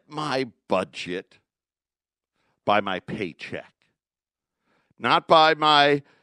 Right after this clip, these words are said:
my gross, but by my net," right? After, after, uh, payroll taxes and after health insurance and after,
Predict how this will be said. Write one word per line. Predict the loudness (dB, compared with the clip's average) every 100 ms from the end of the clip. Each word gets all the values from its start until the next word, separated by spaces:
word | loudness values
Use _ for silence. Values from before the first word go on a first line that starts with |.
| _ _
my | -2 2 4 2
gross, | -2 0 4 4 0 -8
but | -8 -6
by | -6 -4
my | -4 -6
net," | -6 -8 -8 -6
right? | -4 -4
After, | -2 -4 -6 -2 0 0 -4 _ _ -6
after, | 0 0 0 0 2 4
uh, | 4 4
payroll | 2 0 4 4 4 0
taxes | -2 0 0 -4 -10 -8 -8
and | -4
after | -2 -2 0 -2
health | 2 0 0
insurance | -6 -12 -10 -10 -8 -8 -10 -10 -8
and | -6
after, | -2 -2 -2 -2 0 0